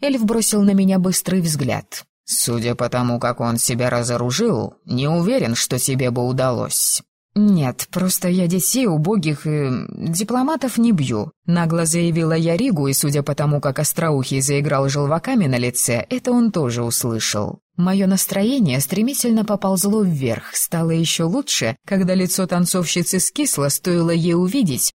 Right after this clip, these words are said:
приготовленный дорожный экипаж. Но не думала же она ехать в своей блестящей погремушке, что эффектно смотрится на городских улицах столицы, совсем не годится для дальнего путешествия. Видя разочарование прелестницы,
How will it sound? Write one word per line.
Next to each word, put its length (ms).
приготовленный 720
дорожный 540
экипаж. 720
Но 160
не 140
думала 420
же 140
она 220
ехать 360
в 60
своей 320
блестящей 640
погремушке, 840
что 340
эффектно 400
смотрится 580
на 120
городских 500
улицах 400
столицы, 680
совсем 480
не 140
годится 480
для 160
дальнего 460
путешествия. 960
Видя 380
разочарование 800
прелестницы, 840